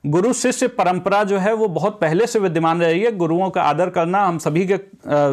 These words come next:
संस्कृति का हिस्सा रहा है, परंतु कबीर दास ने वास्तव में एक गुरु को अंग करके उन्होंने लिखा, अ, मतलब उनके संकलन है उनकी वाणी का, और उसमें उन्होंने स-, कई सारे दोहे उन्होंने जो है गुरुओं को समर्पित किए, जिसमें एक प्रतिनिधि दोहा अगर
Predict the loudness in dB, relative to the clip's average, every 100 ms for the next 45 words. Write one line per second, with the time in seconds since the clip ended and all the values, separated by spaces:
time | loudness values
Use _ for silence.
0 | -2 -4 -4 -4 -4 -2 0 0 0 0
1 | 0 0 2 0 0 -2 0 0 -2 0
2 | 0 0 2 0 0 -2 -4 -6 -14 -20
3 | _ 0 0 0 -2 0 0 0 0 -2
4 | 0 0 0 0 0 0 0 0 0 0
5 | -2 -2 -2 -2 0 0 0 2 0 0
6 | 0 -2 -4 -18 _ -16 -6 -2 -2 -2
7 | -2 0 0 0 0 -2 0 0 -2 -2
8 | -2 0 0 0 0 0 -2 -4 -2 -2
9 | 0 0 0 -2 -6 _ _ -2 2 2
10 | 0 -6 -16 -6 -4 0 0 2 2 0
11 | 0 0 -2 -4 -12 -4 0 0 0 0
12 | 0 2 0 2 0 2 0 0 0 -2
13 | -2 -2 0 0 0 -2 0 -2 -4 -4
14 | -2 0 -2 -4 -2 0 2 0 -2 0
15 | 2 2 0 -4 -2 0 0 2 2 2
16 | 0 0 -2